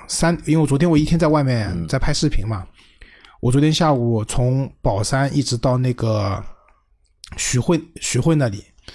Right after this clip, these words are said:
Speaker 1: 呃，长宁徐汇那个方向，我明显发现就是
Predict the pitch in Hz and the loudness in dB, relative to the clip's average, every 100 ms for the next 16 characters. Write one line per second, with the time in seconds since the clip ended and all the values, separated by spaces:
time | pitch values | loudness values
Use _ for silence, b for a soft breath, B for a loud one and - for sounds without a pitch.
0 | B B - 120 117 127 165 160 156 131 | B B -4 -2 0 2 4 2 0 0
1 | 175 160 127 120 127 127 92 B B B | 2 2 0 0 0 0 -4 B B B
2 | B - 123 - 135 165 165 135 135 135 | B -4 -4 -2 2 2 4 2 0 0
3 | 127 127 117 | 0 0 -2